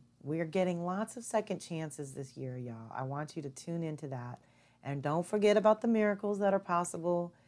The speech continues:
Even as dire as things look around us and as crazy as whatever this upcoming election is gonna do to us, whatever that's gonna be,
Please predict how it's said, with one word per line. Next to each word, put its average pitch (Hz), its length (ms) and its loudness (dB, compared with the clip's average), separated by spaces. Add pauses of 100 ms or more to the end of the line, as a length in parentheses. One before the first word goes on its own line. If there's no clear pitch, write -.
(360)
Even 190 400 6
as 190 140 4
dire 170 600 6
as 175 140 4
things 170 340 -4
look 160 220 -4
around 151 420 -2
us 147 220 0
and 131 180 -8
as 123 140 -10
crazy 160 640 2
as 147 160 -2
whatever 147 340 0
this 143 200 -4
upcoming 156 480 -2
election 147 440 -4
is 139 120 -8
gonna 143 200 -6
do 147 160 -2
to 139 140 -4
us, 135 220 -4
whatever 135 280 -6
that's 139 240 -6
gonna 127 200 -10
be, 123 260 -8